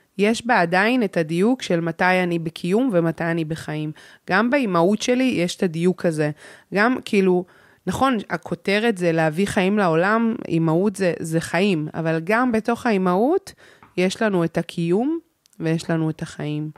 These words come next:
וזה, נגיד, זה החיים, מבינה? זה כאילו להבין שהפודקאסט, נכון, אנחנו בשירות עכשיו של בנות, אבל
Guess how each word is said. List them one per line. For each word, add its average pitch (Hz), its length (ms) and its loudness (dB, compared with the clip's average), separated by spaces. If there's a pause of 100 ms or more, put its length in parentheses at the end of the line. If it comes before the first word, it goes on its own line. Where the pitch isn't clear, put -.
(500)
וזה, 180 280 0
נגיד, 359 340 0
זה 302 160 0
החיים, 311 580 -2 (180)
מבינה? 208 500 2 (380)
זה 202 140 0
כאילו 285 260 0
להבין 240 400 2
שהפודקאסט, 220 640 -2
נכון, 285 160 0
אנחנו 233 180 -2
בשירות 180 600 0
עכשיו 165 580 0 (340)
של 180 200 2
בנות, 170 400 2
אבל 185 140 2